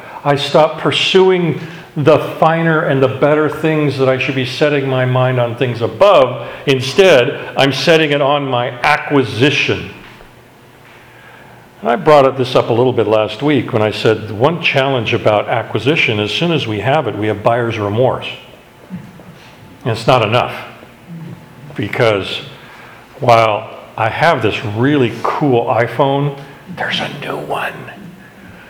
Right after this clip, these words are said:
and it's bigger, and it's faster, and it has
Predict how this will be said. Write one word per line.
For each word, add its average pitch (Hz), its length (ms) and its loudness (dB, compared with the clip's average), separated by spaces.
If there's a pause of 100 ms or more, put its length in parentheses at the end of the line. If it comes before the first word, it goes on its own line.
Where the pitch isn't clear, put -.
(200)
and 170 180 -4
it's 180 260 -4 (220)
bigger, 175 640 0 (640)
and 175 220 -2
it's 202 220 -2
faster, 202 800 -2
and 208 80 -2
it 208 80 -4
has 233 320 -2